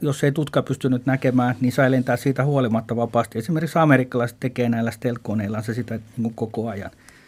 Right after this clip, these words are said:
Eli ei tää tällainen laadullinen kamppailu niin kuin ole mitenkään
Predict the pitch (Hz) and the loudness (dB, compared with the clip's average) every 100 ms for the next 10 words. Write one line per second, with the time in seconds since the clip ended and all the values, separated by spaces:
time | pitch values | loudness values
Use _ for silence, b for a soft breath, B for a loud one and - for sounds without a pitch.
0 | b b - 110 117 123 127 143 147 160 | b b -6 0 2 2 4 2 4 4
1 | 151 139 - b b b b 139 180 196 | 6 4 2 b b b b 2 4 6
2 | 151 120 120 113 147 135 - 104 107 104 | 6 4 2 0 0 0 -2 -2 -4 -8
3 | - _ - 117 127 123 135 131 131 120 | -16 _ -6 -2 0 2 2 0 0 0
4 | 117 | 0